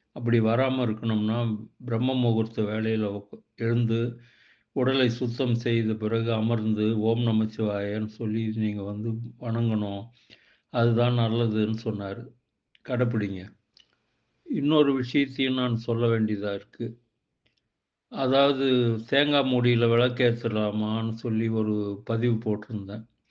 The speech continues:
வாழை இலை விரிச்சு, அதுல வந்து பச்சரிசி ப-, கொட்டி, அந்த பச்சரிசி மேல தான் தேங்காய் மூடியில தீபம் ஏத்தணும்னு சொன்னேன். பல பேர் வந்து அதுக்கு ஆர்வம் காட்டினாங்க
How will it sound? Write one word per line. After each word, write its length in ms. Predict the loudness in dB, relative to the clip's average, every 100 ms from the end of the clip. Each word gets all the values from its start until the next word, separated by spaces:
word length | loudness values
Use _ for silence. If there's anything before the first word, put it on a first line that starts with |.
| _ _ _ -4
வாழை 360 | 4 6 6 4
இலை 180 | 2
விரிச்சு, 720 | 0 -2 -4 -6 -4 -2 0 0
அதுல 300 | -2 -2 -2
வந்து 260 | -2 -4
பச்சரிசி 720 | -2 -4 0 -2 -2 -2 -4
ப-, 720 | -4 -6 -4 -4 -4 -6 -6 -8
கொட்டி, 600 | -8 -6 0 0 0 -8 _ _ _ _
அந்த 260 | -4 -2 0
பச்சரிசி 580 | 0 0 0 0 -4
மேல 320 | -2 0 0 -2
தான் 240 | -2 -2
தேங்காய் 440 | 0 0 0 0
மூடியில 520 | 0 -2 -6 -6 -8 -10 -4
தீபம் 340 | -2 2 0
ஏத்தணும்னு 600 | 0 -6 -10 -10 -8 -8
சொன்னேன். 460 | -8 -10 -10 -12 -16 _ _ _ _ -20 _ _
பல 240 | 2 2 4
பேர் 260 | 4 4
வந்து 460 | 4 2 2 2 2
அதுக்கு 400 | 2 -2 -2 -2
ஆர்வம் 420 | 0 2 2 0
காட்டினாங்க 560 | -4 -6 -8 -8 -10